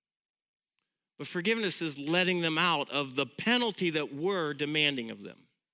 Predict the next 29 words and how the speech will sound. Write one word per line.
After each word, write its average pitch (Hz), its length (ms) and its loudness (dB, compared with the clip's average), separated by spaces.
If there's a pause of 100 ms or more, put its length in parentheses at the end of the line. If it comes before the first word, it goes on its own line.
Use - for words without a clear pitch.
(1200)
Not 208 240 4
because 262 400 2
what 226 220 0
they 202 120 6
did 190 280 2
was 185 140 0
not 175 220 2
harmful 196 540 0
or 151 160 0
wrong, 226 460 0
but 185 120 0
because 185 460 0 (260)
you 269 420 4
choose 277 640 0
not 196 640 4 (240)
to 196 120 2
live 226 540 2
your 226 320 2
life 185 460 4
as 151 200 2
the 156 120 0
warden 151 680 0
of 135 180 -4
their 151 160 0
punishment. 131 560 -6 (3500)
And 117 80 -4
you 143 80 2
know 156 100 0
what? 196 240 0